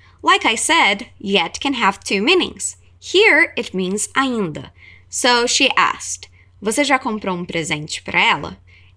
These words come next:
And he answers, "Ainda não." All good? Here's an explanation as to why he didn't get her anything. She keeps saying she doesn't need anything. I don't know about you guys, but that's the standard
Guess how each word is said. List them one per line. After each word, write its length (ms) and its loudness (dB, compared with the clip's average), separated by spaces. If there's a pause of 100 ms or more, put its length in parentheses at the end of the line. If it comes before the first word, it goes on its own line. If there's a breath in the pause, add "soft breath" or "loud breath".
(140)
And 260 2
he 220 2
answers, 480 -2 (140)
"Ainda 420 0
não." 300 -2 (320)
All 180 4
good? 320 2 (1040 soft breath)
Here's 300 4
an 100 6
explanation 760 0
as 220 2
to 140 -4
why 380 4
he 180 -8
didn't 340 0
get 200 0
her 120 -4
anything. 480 -4 (440 soft breath)
She 240 0
keeps 300 0
saying 340 0
she 140 -4
doesn't 400 -2
need 260 0
anything. 520 -4 (520 loud breath)
I 100 4
don't 120 6
know 120 4
about 280 2
you 220 2
guys, 420 0
but 200 -2
that's 260 2
the 100 -4
standard 680 2